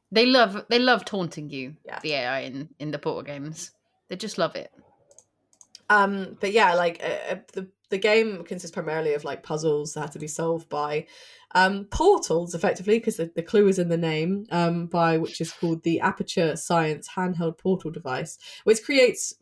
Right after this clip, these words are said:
Speaker 2: basically, like, these two portals between two places. And there's normally, like, it's normally orange and blue, and it's very, like,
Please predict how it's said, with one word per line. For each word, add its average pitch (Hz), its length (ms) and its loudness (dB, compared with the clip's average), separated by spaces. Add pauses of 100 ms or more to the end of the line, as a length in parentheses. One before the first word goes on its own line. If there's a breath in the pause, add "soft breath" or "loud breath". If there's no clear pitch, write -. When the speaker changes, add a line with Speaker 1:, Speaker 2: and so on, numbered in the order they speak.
Speaker 2:
basically, 214 480 2
like, 139 320 -4 (340)
these 147 220 -14
two 151 240 -14
portals 131 480 -12
between - 400 -16
two - 340 -12
places. - 560 -10 (320 loud breath)
And 170 140 -2
there's 170 140 2
normally, 170 360 2
like, 139 400 -2
it's - 180 -6
normally 156 200 -2
orange 143 400 -2
and 143 180 -12
blue, 139 380 -4
and 165 100 0
it's 165 120 -2
very, 196 420 4
like, 160 400 2